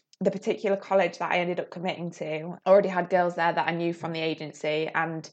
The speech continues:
I remember when I was on the call with them, the coaches were so down to earth, and you could just tell they were genuinely good people who had my best interest at heart. And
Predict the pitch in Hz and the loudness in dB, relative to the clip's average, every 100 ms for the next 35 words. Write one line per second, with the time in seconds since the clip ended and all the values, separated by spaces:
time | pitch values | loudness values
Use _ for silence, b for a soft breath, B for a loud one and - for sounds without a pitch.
0 | - 185 185 196 180 180 175 170 175 175 | 2 4 6 4 2 2 2 2 0 0
1 | 175 - 175 170 170 151 156 156 175 165 | -2 0 2 2 0 -4 -4 -2 -2 -2
2 | 190 175 - - 175 175 165 165 170 - | -10 -12 -8 0 2 2 0 -4 -6 -2
3 | 165 160 156 160 160 160 151 - 185 190 | 0 0 -4 -4 -4 -6 -12 -6 -6 -2
4 | 202 202 - 180 180 170 170 175 170 170 | -2 -4 0 2 4 2 2 2 2 -4
5 | 165 165 160 180 170 - 175 170 170 170 | -4 -6 -4 -4 -4 -4 -4 -4 -2 -4
6 | 160 160 160 - 160 - 175 175 156 - | -4 -6 -4 -4 -4 -6 -10 -10 -10 -10
7 | 160 160 156 156 160 160 | -6 -4 -4 -2 -4 -6